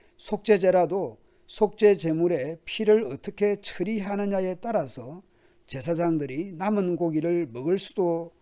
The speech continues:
있고 먹지 않아야 하는 경우도 있었습니다. 속죄 제물의 고기를 먹을 수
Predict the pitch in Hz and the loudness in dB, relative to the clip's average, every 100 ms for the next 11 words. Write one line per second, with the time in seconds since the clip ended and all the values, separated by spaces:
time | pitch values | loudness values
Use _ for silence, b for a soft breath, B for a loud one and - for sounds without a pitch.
0 | _ 220 - - 98 143 170 b b b | _ -12 -10 -14 -14 -16 -18 b b b
1 | b 202 226 - - 220 214 190 175 156 | b 2 2 0 -4 2 4 4 2 0
2 | 170 185 - 113 139 147 160 175 143 - | -4 -6 -10 -10 -6 -6 -6 -8 -8 -8
3 | 117 104 90 - _ _ _ _ _ _ | -8 -12 -16 -20 _ _ _ _ _ _
4 | _ - - 226 - 233 196 185 190 190 | _ -6 -2 0 4 6 6 2 2 2
5 | 180 208 196 135 123 151 127 139 151 214 | 4 2 2 -2 -4 -8 -8 -2 4 4
6 | 240 - - | 4 -4 -6